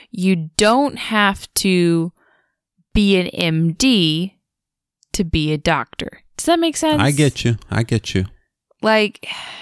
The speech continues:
Speaker 2: So he's missing context.
Speaker 1: He's, he, he's taken something that has been common verbiage,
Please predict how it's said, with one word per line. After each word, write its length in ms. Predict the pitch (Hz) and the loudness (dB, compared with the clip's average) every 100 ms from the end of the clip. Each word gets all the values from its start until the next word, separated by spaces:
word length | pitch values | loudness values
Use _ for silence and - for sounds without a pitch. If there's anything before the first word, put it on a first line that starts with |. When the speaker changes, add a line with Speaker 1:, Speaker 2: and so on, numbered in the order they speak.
| - | -16
Speaker 2:
So 200 | - 160 | -2 2
he's 280 | 143 151 127 | 4 2 2
missing 420 | 156 190 - 170 | 2 2 2 0
context. 1000 | - - 127 120 - 92 - - - - - - _ - - | -2 -2 2 2 0 -2 -4 -8 -10 -10 -18 -20 _ -20 -6
Speaker 1:
He's, 220 | 294 294 - | 2 2 0
he, 240 | 262 - | -4 0
he's 320 | 262 294 - | 2 2 0
taken 540 | - 302 370 - 320 262 | -2 2 2 2 0 0
something 460 | 269 247 247 233 | 0 0 0 0
that 100 | 220 | 0
has 160 | 214 208 | 0 0
been 240 | 202 185 | 0 0
common 840 | 185 - 202 208 214 202 196 - - 170 160 | -2 -4 0 2 2 0 -2 -6 -10 -12 -6
verbiage, 960 | 165 185 208 262 302 311 - - - | 0 2 4 4 2 2 -2 -4 -4